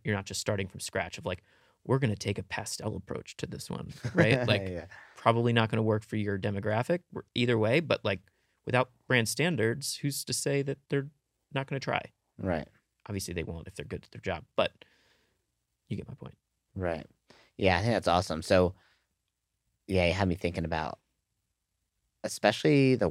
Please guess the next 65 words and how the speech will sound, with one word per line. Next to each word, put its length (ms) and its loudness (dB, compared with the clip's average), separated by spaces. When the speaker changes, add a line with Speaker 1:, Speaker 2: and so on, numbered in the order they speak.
Speaker 2:
words 380 2
that 140 0
we 100 -2
use 720 -2
and 140 0
the 60 0
font. 680 -8
Speaker 1:
Mm-hmm. 260 -4
Speaker 2:
'Cause 100 -8
I 80 -4
feel 240 2
like 280 4
a 60 -10
lot 280 -2
of, 160 -4
or 160 8
s-, 220 2
honestly, 380 2
I'll 80 6
just 120 2
make 180 4
a 60 2
flyer, 460 6
whatever 320 2
Canva 800 4
Speaker 1:
Yeah. 140 2
Speaker 2:
template 400 2
there 160 8
is, 340 8
and 120 2
be 60 6
like, 60 4
"Yeah, 120 8
this 140 6
one 140 6
looks 180 6
kinda 240 0
cool." 400 4
As 100 2
long 100 10
as 60 6
it 40 10
has 100 10
their 100 6
logo 260 10
on 200 4
it, 40 4
I 40 2
feel 120 2
like 80 2
it's 120 -2
fine. 400 0
But 120 -2
it 80 -14
doesn't, 200 0
definitely 300 0
doesn't 200 0
match 220 -4
the 40 -18
colors 320 -4
of 60 -8
the 60 -4
website 420 -4
or 120 -6
the, 140 -14